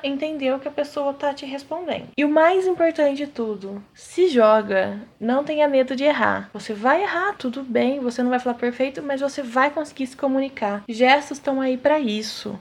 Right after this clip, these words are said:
sabe? Tem, a gente tem muitas histórias engra-, lembrei agora, vamos falar disso rapidinho. Histórias engraçadas.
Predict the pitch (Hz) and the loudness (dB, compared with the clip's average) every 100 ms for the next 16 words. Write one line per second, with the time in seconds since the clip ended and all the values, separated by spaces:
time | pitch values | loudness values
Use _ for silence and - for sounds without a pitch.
0 | - 247 233 233 240 240 240 240 - 269 | 0 2 2 2 2 2 2 2 2 2
1 | 262 269 349 320 - 277 262 262 254 233 | 4 4 2 0 0 2 4 6 4 2
2 | 254 285 294 339 440 453 392 349 277 240 | 2 2 2 0 -2 0 0 0 0 0
3 | 240 240 330 359 294 247 233 220 220 - | 0 -2 -6 -6 -4 -2 -2 -4 -10 -10
4 | 233 240 214 202 196 202 - 247 - 277 | -12 -10 -10 -6 -6 -6 -8 -8 2 2
5 | 311 311 294 311 330 349 - 226 214 214 | 4 -2 -2 -2 -2 -2 -2 -2 -2 -4
6 | 226 233 - | -6 -8 -14